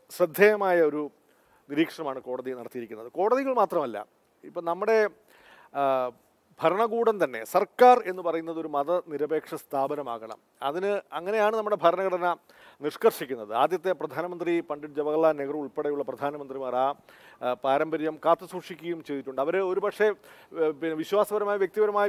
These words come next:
വിശ്വാസമൊക്കെ നിലനിർത്തുന്നുണ്ടാവാം, ചില ആരാധനകൾ സന്ദർശിക്കാം. പക്ഷെ ഒരു മതത്തിൻ്റെ ആരാധനയൊക്കെ ഇൽ പരസ്യമായി, ഏ, പങ്കെടുക്കുകയും ഇപ്പോഴത്തെ നമ്മുടെ പ്രധാനമന്ത്രി ചെയ്യുന്ന പോലെ ഒക്കെ പരസ്യ നിലപാടുകൾ സ്വീകരിക്കുന്നത്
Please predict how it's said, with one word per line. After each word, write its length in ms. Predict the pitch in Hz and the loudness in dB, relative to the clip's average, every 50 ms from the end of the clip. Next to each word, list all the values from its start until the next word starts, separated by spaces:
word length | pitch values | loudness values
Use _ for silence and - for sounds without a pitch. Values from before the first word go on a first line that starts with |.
| 196 180 | 0 -2
വിശ്വാസമൊക്കെ 440 | - 208 220 208 - 196 208 190 180 | -2 -2 -2 -2 -2 -4 -4 0 2
നിലനിർത്തുന്നുണ്ടാവാം, 680 | 180 175 165 160 156 160 147 143 147 151 196 220 208 - - - | 2 2 2 0 -8 -8 -2 0 2 2 0 -2 -4 -10 -6 -2
ചില 120 | 175 170 | 4 6
ആരാധനകൾ 600 | 175 175 165 160 165 175 180 185 170 175 175 175 | 6 8 8 8 8 8 8 8 6 2 0 0
സന്ദർശിക്കാം. 600 | 165 156 143 151 147 - 147 120 120 123 120 139 - - - - - _ _ 160 | -2 -4 -6 -8 -8 -8 -12 -10 -8 -8 -8 -8 -10 -18 -20 -20 -20 _ _ -4
പക്ഷെ 180 | 165 - 240 | -2 2 2
ഒരു 200 | 220 208 240 285 | 2 4 2 0
മതത്തിൻ്റെ 640 | 302 262 233 220 214 233 - 254 233 226 220 185 - - - - - - - - | 4 4 6 6 6 4 2 0 6 6 6 6 6 0 -8 -20 -20 -20 -16 -12
ആരാധനയൊക്കെ 1120 | - 147 156 156 170 180 190 190 185 147 180 185 185 185 185 175 151 139 - 170 165 160 - - | -4 0 4 4 6 8 8 8 8 6 2 0 0 -2 -4 -4 -6 -6 -2 0 0 0 0 -2
ഇൽ 180 | 156 151 156 143 _ _ | -4 -4 -4 -4 _ _
പരസ്യമായി, 760 | 143 143 160 170 - - 254 220 165 139 123 123 127 123 123 - _ _ 139 131 | -2 -2 -2 -2 -4 -6 -4 -2 -2 -2 -2 -4 -6 -8 -12 -14 _ _ -12 -12
ഏ, 100 | 127 123 117 _ | -12 -12 -12 _
പങ്കെടുക്കുകയും 760 | 131 131 135 135 147 156 175 156 - - 131 127 120 113 113 - - | -10 -10 -10 -10 -8 -6 -6 -6 -8 -8 -10 -10 -10 -10 -14 -20 -20
ഇപ്പോഴത്തെ 260 | 147 - 180 160 190 | -12 -10 -6 -6 -4
നമ്മുടെ 180 | 170 165 151 147 | -4 -4 -4 -4
പ്രധാനമന്ത്രി 420 | 139 143 160 156 156 156 147 147 | -2 -2 -2 -2 -2 -4 -6 -6
ചെയ്യുന്ന 260 | 135 139 139 139 139 135 127 | -6 -6 -8 -8 -8 -8 -6
പോലെ 160 | 123 120 113 - _ _ _ - - _ _ _ _ _ _ - 160 | -6 -6 -6 -10 _ _ _ -20 -20 _ _ _ _ _ _ -8 -8
ഒക്കെ 140 | - - 151 | -6 -6 -2
പരസ്യ 500 | - 147 143 156 - - 190 175 139 - - - - _ _ | 0 0 0 0 0 2 4 4 4 2 0 -10 -20 _ _
നിലപാടുകൾ 420 | 139 143 143 139 143 143 139 139 135 - | -4 -4 -2 0 0 0 -2 -4 -6 -8
സ്വീകരിക്കുന്നത് 600 | - 131 131 127 123 131 131 127 120 117 113 110 | -8 -6 -6 -6 -6 -8 -8 -6 -4 -4 -4 -4